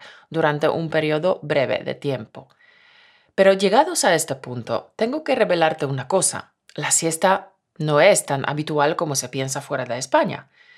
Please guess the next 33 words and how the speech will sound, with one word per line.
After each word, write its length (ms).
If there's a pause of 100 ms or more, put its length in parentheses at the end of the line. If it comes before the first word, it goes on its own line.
(140)
Si 160
te 80
acuerdas, 500
dediqué 420
un 180
capítulo 520
entero 540
a 60
la 100
siesta 480
hace 720
unas 300
semanas. 600 (380)
Solo 460
añadiré 640
aquí 680
que 200
el 200
ritmo 560
de 120
la 100
vida 340
que 180
hay 240
en 160
la 100
actualidad, 680 (400)
los 220
horarios 380
de 100
trabajo 920
tan 200
amplios 720